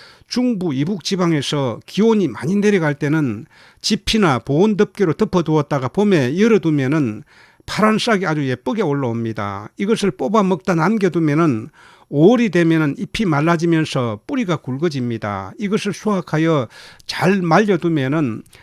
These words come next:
팔, 구월에 다시 심을 수 있는 쪽파 종구가 됩니다. 네 번째 추천할 작물은 대파입니다. 대파는 추위에 강해서 봄부터 가을까지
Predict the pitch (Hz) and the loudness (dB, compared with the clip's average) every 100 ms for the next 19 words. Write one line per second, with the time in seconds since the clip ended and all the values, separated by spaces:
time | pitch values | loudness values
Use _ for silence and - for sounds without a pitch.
0 | _ _ - 208 226 175 175 214 190 139 | _ _ -2 0 0 -2 2 4 4 0
1 | 123 185 180 170 - 202 190 156 135 151 | 0 -2 -2 -2 -2 -2 -2 -4 -2 -2
2 | 131 113 - - 240 - 175 147 156 180 | -2 -6 -12 -12 -12 -4 0 0 -2 -4
3 | 240 190 127 107 104 104 98 98 - _ | -2 -2 -2 -6 -6 -6 -8 -12 -20 _
4 | - - - - - 135 165 247 226 - | -20 -20 -20 -16 -2 2 4 4 2 0
5 | 208 190 170 143 151 156 156 135 113 220 | -2 0 2 0 -2 -2 -2 -2 4 4
6 | - 185 135 117 110 104 98 95 - _ | 6 2 0 -2 -4 -4 -6 -8 -16 _
7 | - _ - 202 - 196 165 139 - 240 | -20 _ 2 2 4 2 2 -2 -4 0
8 | 202 151 147 156 - 139 117 175 208 214 | 2 2 0 0 -2 -6 -2 -2 0 -2
9 | - 160 127 160 196 185 156 139 107 | -4 -4 2 2 2 0 0 -4 -8